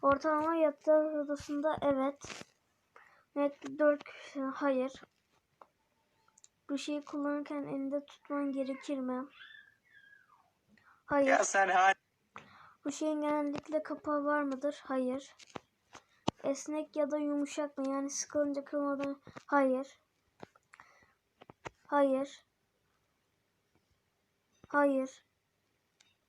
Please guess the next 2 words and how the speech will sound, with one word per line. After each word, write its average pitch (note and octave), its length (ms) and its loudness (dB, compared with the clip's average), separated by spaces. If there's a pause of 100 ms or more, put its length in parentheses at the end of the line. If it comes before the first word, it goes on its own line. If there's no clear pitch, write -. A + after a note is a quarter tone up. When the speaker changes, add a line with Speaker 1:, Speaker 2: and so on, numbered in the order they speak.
(2500)
Speaker 1:
Emin F#4 380 2
değilim. D#4 540 2